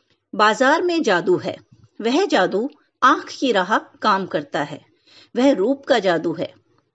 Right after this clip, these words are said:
पर जैसे चुंबक का जादू लोहे पर ही चलता है,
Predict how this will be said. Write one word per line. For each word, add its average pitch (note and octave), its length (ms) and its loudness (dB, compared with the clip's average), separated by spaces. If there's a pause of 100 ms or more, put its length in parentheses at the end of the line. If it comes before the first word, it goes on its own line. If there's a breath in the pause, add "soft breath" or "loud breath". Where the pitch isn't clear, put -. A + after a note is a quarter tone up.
(140)
पर A#3+ 100 2
जैसे A#3+ 300 0
चुंबक G#3+ 460 -2
का A3 140 -2
जादू F#3+ 460 -4 (240 soft breath)
लोहे A#3+ 340 4
पर D#4 180 2
ही C#4 120 0
चलता F3+ 340 -2
है, F#3+ 340 -4